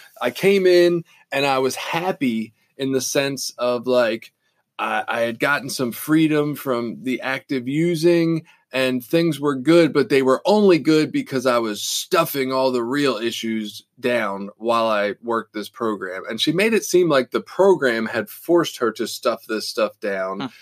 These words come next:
Speaker 1: And then she was living these, you know, she never felt like she lived the promises, I guess, in A A, even though they confused it. And she talked about being happy, joyous, and free, which is not the A A fellowship, to my understanding. But I, I just, I could relate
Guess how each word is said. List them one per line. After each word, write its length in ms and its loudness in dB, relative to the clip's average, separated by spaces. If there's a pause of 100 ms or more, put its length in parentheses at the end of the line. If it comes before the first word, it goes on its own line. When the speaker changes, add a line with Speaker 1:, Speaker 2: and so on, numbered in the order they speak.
(200)
Speaker 1:
And 120 -6
then 140 -2
she 140 -4
was 200 0
living 360 2
these, 380 -4 (320)
you 120 -4
know, 100 -4
she 180 -4
never 260 -2
felt 180 2
like 140 0
she 160 -4
lived 280 0
the 80 -4
promises, 600 -4
I 80 -10
guess, 280 -12
in 160 -10
A 180 -6
A, 160 -6
even 320 -6
though 240 -4
they 200 -6
confused 540 -8
it. 80 -6
And 160 -8
she 100 -10
talked 240 -6
about 180 -4
being 160 -4
happy, 280 -6
joyous, 340 -6
and 100 -10
free, 220 -2
which 180 -4
is 140 -10
not 240 -6 (300)
the 340 -6
A 240 -4
A 40 -12
fellowship, 500 -10
to 80 -10
my 100 0
understanding. 560 -2 (500)
But 140 0
I, 240 2
I 140 2
just, 380 2 (680)
I 160 0
could 260 -2
relate 560 2